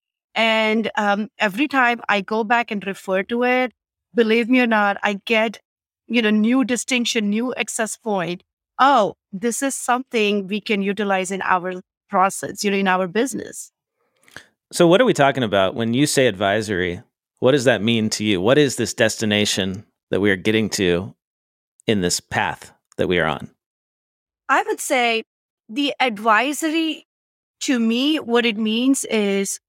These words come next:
Speaker 1: providing the client guidance where they need it, whether it is on tax planning side or on the business scaling side, helping them th-, grow their revenue. It's just looking something beyond compliance work.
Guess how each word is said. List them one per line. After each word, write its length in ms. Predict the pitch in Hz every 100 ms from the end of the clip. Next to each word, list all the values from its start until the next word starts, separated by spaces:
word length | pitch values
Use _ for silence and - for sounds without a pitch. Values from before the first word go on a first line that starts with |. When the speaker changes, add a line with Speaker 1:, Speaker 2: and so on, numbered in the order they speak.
| -
Speaker 1:
providing 760 | - 254 233 226 254 285 294
the 120 | 240
client 1040 | - - - 226 220 196 175 180 214 165
guidance 640 | - 185 202 240 269 277 196
where 180 | 202 196
they 140 | 202
need 280 | 190 190 170
it, 220 | 147 160
whether 260 | 185 185 202
it 140 | 185
is 140 | 185
on 180 | 190 170
tax 300 | - 190 -
planning 380 | - 185 180 254
side 480 | - 277 294 311 311 -
or 180 | 208
on 120 | 196 185
the 80 |
business 540 | 170 165 202 190 226 208
scaling 440 | - 208 202 269
side, 440 | 277 269 277 294 285 _ _ _ _
helping 360 | 220 208 233
them 200 | 214 202
th-, 100 | 185 -
grow 220 | 196 196
their 180 | 202 214
revenue. 680 | 185 180 185 220 285 320 349 - _ _ _ _
It's 280 | 269 - -
just 440 | - 330 339 - -
looking 640 | 220 233 277 330 320 311 -
something 760 | - - 254 262 - 254 208 -
beyond 720 | 226 208 226 226 233 240 220 _ _ -
compliance 640 | 233 220 220 196 196 -
work. 420 | - - - -